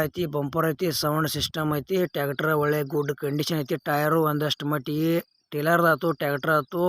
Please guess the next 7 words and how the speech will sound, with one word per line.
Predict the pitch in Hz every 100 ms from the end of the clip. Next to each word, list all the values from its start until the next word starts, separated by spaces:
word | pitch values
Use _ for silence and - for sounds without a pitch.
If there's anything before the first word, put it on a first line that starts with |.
| 185 _ _ _ - _ _ _ _ -
ಟೈರ್ | 139 160
ಒಳ್ಳೆಯದಾವ. | 160 147 160 165 151 165 190 - _ _ _ _ _ _ -
ಟ್ರ್ಯಾಕ್ಟರ್ | 147 147 139 175 160
ಪ್ಲಸ್ | 175 165 -
ಟಿಲ್ಲರ್ | 160 165 165
ಯಾರೇ | 160 160
ತೊಗೊಳೋದ್ರ | 170 160 156 156